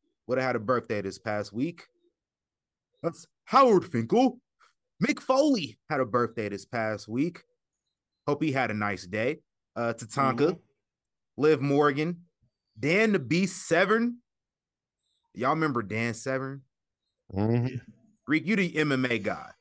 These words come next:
Speaker 1: You the U F C
Speaker 2: Mm-hmm.
Speaker 1: guy.
Speaker 2: Yeah, yeah.
Speaker 1: Tell, tell the people about Dan Severn a little bit if they don't.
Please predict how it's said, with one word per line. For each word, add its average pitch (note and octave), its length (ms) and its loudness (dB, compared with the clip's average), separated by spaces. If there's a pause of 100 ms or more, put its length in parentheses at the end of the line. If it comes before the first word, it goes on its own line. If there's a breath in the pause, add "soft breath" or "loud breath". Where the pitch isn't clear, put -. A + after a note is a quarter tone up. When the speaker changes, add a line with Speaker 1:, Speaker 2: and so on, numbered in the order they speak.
(160)
Speaker 1:
You D#3 100 -4
the C#3 80 0
U C#3 220 4
F A2+ 100 -2
C D3 100 -6 (120)
Speaker 2:
Mm-hmm. G#3+ 120 -2
Speaker 1:
guy. - 60 -12 (1000)
Speaker 2:
Yeah, C3 100 -10 (140)
yeah. G3+ 120 -8 (400)
Speaker 1:
Tell, B3 180 4
tell B3 300 -2
the A3 60 2
people F3+ 380 4
about C3+ 320 2
Dan A#2+ 240 0
Severn G#2 340 -2
a F#2 80 -4
little F#2 180 -4
bit E2+ 200 -10
if - 100 -16
they F#2 100 -8
don't. E2 280 -12